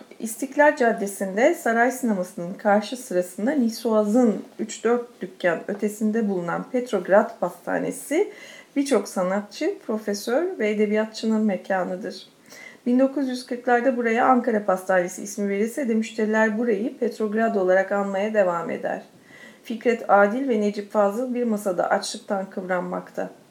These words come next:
Öğle yemeği vakti gelmiş fakat ceplerinde fazla para olmadığından önlerindeki çayı ağır ağır yudumlamaktalar. Bu iki kafadar Cumhuriyet Gazetesi'ne birer yazı gönderip açlıktan kurtulmayı hesap ederek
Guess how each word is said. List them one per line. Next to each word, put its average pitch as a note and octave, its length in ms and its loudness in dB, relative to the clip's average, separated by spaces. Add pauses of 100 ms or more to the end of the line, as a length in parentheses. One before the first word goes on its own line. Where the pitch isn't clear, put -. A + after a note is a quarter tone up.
(320)
Öğle A#3 240 6
yemeği G3+ 340 2
vakti G3 340 -2
gelmiş F#3+ 420 0
fakat G#3 300 0
ceplerinde G#3+ 440 -2
fazla A3 360 0
para A3 160 -2
olmadığından A3 760 0 (360)
önlerindeki G#3 600 2
çayı F#3+ 320 -2
ağır A3+ 280 6
ağır G#3 300 2
yudumlamaktalar. F#3 960 -4 (880)
Bu B3 120 -4
iki C4+ 300 -8
kafadar G#3+ 520 0
Cumhuriyet A#3+ 500 -4
Gazetesi'ne G#3 500 -2
birer A3 200 2
yazı A3 300 -2
gönderip G3 400 -4
açlıktan C4 560 -2
kurtulmayı B3+ 460 -2
hesap A#3 440 0
ederek - 440 -2